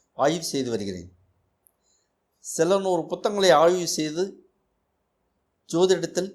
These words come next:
இன்று எனக்கென்று ஒரு இலக்கை அடைந்திருக்கிறேன். முதன் முதலில்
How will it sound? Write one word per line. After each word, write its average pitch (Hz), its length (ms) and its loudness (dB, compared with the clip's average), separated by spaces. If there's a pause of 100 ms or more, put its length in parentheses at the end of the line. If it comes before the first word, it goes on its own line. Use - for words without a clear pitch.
(120)
இன்று 135 340 -8
எனக்கென்று 180 480 -4
ஒரு 135 160 -2
இலக்கை 151 360 -2
அடைந்திருக்கிறேன். 123 680 -4 (4000)
முதன் 160 300 2
முதலில் 170 420 -2